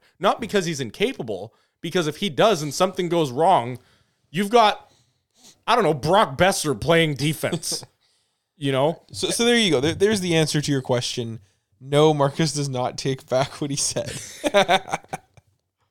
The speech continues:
Speaker 1: It, it depends on how you initially took
Speaker 2: Yeah,
Speaker 1: what
Speaker 2: right.
Speaker 1: I said.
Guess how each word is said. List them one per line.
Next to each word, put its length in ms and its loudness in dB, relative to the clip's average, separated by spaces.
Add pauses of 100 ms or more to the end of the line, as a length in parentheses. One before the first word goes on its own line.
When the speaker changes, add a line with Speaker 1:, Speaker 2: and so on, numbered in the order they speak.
(300)
Speaker 1:
It, 220 2
it 160 -2
depends 440 2
on 160 6
how 220 4
you 220 0
initially 600 2
took 120 0
Speaker 2:
Yeah, 180 4
Speaker 1:
what 120 -2
Speaker 2:
right. 100 -2
Speaker 1:
I 40 -8
said. 400 -8